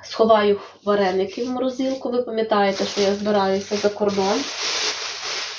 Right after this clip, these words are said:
Так, готую заготовки дітям в камеру. Сховаю вареники.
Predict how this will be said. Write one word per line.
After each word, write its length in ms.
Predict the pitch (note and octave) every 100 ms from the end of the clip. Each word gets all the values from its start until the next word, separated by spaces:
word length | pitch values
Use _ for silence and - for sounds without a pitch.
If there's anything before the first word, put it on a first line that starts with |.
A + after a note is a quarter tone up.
| - - - _
Так, 380 | A3+ B3+ - -
готую 580 | G#3 G#3 A#3+ A#3 G#3+ G#3+ - -
заготовки 720 | G3 G#3 G#3 G#3 F#3+ G3 G#3
дітям 360 | G#3+ A#3 B3+ C4
в 100 | -
камеру. 460 | B3 C4+ C4+ D4 - _ - - - - - _ _ _ _ _ _ - _ - - A#3+ B3+ - - -
Сховаю 600 | - - A#3+ A3+ G#3+ G#3
вареники. 720 | A3 A#3 B3+ C#4+ D4 E4 D#4+